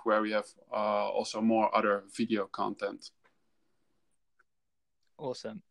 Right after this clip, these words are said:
Speaker 2: Cool. And, um, do you, do you guys have a website as well?
Speaker 1: Yeah, it's currently, uh, we're working on it, and, um, it's always a lot of, uh, more work than, uh, than you think of, uh, at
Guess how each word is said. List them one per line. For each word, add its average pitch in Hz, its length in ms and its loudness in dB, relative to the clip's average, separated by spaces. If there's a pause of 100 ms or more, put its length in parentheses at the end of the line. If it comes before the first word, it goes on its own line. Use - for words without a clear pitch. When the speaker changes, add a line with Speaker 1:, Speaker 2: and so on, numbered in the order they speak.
(140)
Speaker 2:
Cool. 120 280 2 (240)
And, 123 580 2
um, 120 800 2 (520)
do 143 120 0
you, 135 300 2
do - 140 -6
you 135 40 4
guys 135 220 8
have 135 160 2
a 131 60 -2
website 139 400 2 (340)
as 139 120 0
well? 160 100 12
Speaker 1:
Yeah, 131 100 12
it's 117 200 -2
currently, 180 600 4
uh, 151 340 0
we're 147 140 0
working 190 300 4
on 185 200 2
it, 254 180 -8 (280)
and, 139 500 4 (240)
um, 123 1080 4 (480)
it's 113 120 -14
always 156 280 -2
a 131 40 -8
lot 135 160 -2
of, 123 120 -10 (320)
uh, 120 340 -4 (300)
more 147 340 6
work 143 280 8
than, 123 320 4
uh, 120 640 0 (100)
than 123 220 0
you 123 180 0
think 139 240 -2
of, 117 220 -2
uh, 107 260 -2
at 110 120 -8